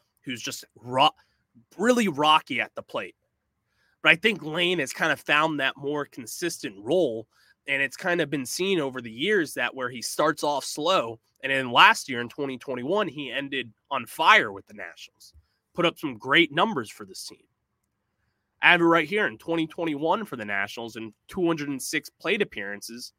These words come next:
He batted two seventy with three sixty-four O B P with a four eighty-nine slugging percentage, which was good for an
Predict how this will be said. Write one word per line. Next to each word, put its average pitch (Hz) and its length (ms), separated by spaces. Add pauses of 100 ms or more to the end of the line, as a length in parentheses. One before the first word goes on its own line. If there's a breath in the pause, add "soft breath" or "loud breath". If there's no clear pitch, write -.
(380)
He 180 80
batted 165 440
two 196 220
seventy 151 600 (160)
with 139 120 (140)
three 190 220
sixty-four 160 720
O 147 120
B 135 200
P 135 240
with 131 120
a 110 60
four 202 320
eighty-nine 156 400
slugging 143 320
percentage, 143 460
which 131 100
was 120 160
good 165 380
for 147 100
an 127 120